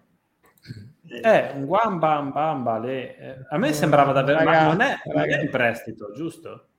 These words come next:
Speaker 2: Ma è nostro, ma chi lo vuole, Fanti?
Speaker 1: Eh, no, perché a me mi è sembrato di vederlo in panchina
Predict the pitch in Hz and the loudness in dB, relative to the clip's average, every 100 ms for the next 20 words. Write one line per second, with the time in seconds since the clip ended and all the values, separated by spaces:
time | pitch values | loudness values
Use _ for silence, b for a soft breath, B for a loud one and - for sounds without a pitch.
0 | _ 151 165 175 185 180 - 151 156 160 | _ -2 2 6 8 6 4 -2 0 2
1 | 170 151 156 151 143 139 - 147 143 - | 2 2 2 2 0 -4 -6 -6 -6 -2
2 | 220 269 208 - 151 202 208 226 285 - | 2 4 4 4 -2 -2 -2 0 0 0
3 | 151 143 143 139 135 135 131 127 120 135 | 0 0 0 0 0 0 -2 -2 -6 -6
4 | 135 | -6